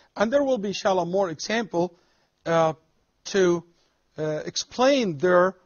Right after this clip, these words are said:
uh, positions toward the hadith of the Prophet sallallahu alaihi wasallam. Uh, before I mention these two examples I have, uh, for you, I just wanna make sure that we remember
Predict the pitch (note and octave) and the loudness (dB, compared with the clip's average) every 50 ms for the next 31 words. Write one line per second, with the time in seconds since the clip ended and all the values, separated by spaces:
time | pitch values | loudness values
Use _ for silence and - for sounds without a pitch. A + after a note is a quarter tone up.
0 | _ _ _ _ _ _ _ - D#3+ D#3+ D#3+ D3+ C3 - E3 C#3 - G3+ G3 - | _ _ _ _ _ _ _ -6 -4 -4 -4 -6 -6 -8 -8 -4 0 0 0 0
1 | - - E3+ D#3+ - - - F3 E3+ E3+ E3+ D3+ C#3+ E3 - E3 E3+ D#3+ E3+ D#3+ | 0 -4 -6 -6 -8 -10 -6 -2 0 0 0 0 -2 -4 -4 -4 -2 -2 -2 -2
2 | C#3+ D3+ - - F3 D3+ C#3 C#3+ - B2+ B2 - C3 G#2+ G#2 G2 - _ _ _ | -2 -4 -6 -4 -6 -6 -6 -8 -14 -16 -14 -14 -14 -14 -16 -18 -20 _ _ _
3 | _ _ _ _ _ _ C4 F3+ E3 G#3 - - E4 E4 C#4+ G#3+ A3 B3 G#3 - | _ _ _ _ _ _ -8 -6 -6 -4 0 4 6 6 6 6 2 0 -4 -6
4 | G3 F3+ F3+ F#3 - - - G3 F3+ E3 - - G#3+ G3+ G#3 G3 - D3 D3 C#3+ | -8 -8 -8 -8 -8 -6 -2 -2 -2 -2 -2 -4 -4 -4 -4 -6 -8 -8 -8 -8
5 | C#3+ D3+ G3 G#3 F#3+ F3+ D#3 C#3+ _ _ - C#3 C#3 C3+ - - - E3 D#3+ D#3+ | -6 -2 0 2 2 2 0 -4 _ _ -12 -10 -10 -10 -8 -4 -2 -2 -2 -2
6 | D#3 D#3 D#3+ - _ _ _ _ _ _ _ _ - F#3 F3+ F#3+ - B3 A3+ G#3+ | -2 -4 -6 -8 _ _ _ _ _ _ _ _ -4 -4 -4 -2 0 0 0 2
7 | G#3 A3 - - - G#3 F#3+ F3 F3+ F3+ - F#3 F#3+ F#3+ F#3 F#3 F#3 _ _ _ | 0 0 -2 0 0 0 2 2 0 -2 -2 -2 -2 -2 -2 -2 -6 _ _ _
8 | _ _ _ - F#3 G3 A#3 B3+ G#3+ E3 C3 - | _ _ _ -2 0 2 2 0 0 -2 -6 -12